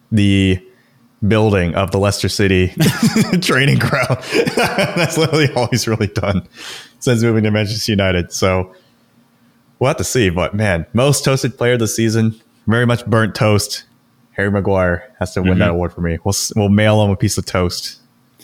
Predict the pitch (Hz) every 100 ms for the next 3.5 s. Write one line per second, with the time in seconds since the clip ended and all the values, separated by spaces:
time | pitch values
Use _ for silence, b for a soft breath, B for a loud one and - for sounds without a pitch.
0 | b b b b 92 92 95 95 85 90
1 | 90 90 85 - - 87 85 90 87 87
2 | - 82 - _ _ _ - 92 95 90
3 | 165 80 165 117